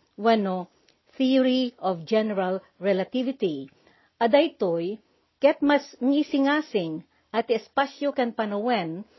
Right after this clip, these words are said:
ket nagrugi iti pannakaadda ti universo. Ket iti kasta, agtungpal ngarud daytoy iti kaunggan ti nangisit nga alikono nga abut wenno black holes.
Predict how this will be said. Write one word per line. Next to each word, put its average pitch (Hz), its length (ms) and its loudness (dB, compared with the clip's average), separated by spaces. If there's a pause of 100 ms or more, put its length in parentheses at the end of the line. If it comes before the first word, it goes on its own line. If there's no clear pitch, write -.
(320)
ket 285 160 2
nagrugi 247 720 0
iti - 80 -10
pannakaadda 185 1040 -4
ti 220 400 -4
universo. 220 720 -2 (480)
Ket 269 160 4
iti 277 240 -4
kasta, 190 480 -2
agtungpal 247 480 2
ngarud 277 240 2
daytoy 220 800 0
iti 214 320 -6
kaunggan 220 720 0 (400)
ti 220 320 0 (320)
nangisit 269 560 -2
nga 254 240 -2
alikono 214 720 -2
nga - 80 -4
abut 190 480 -2
wenno 196 400 0
black 165 400 -2
holes. 160 480 -4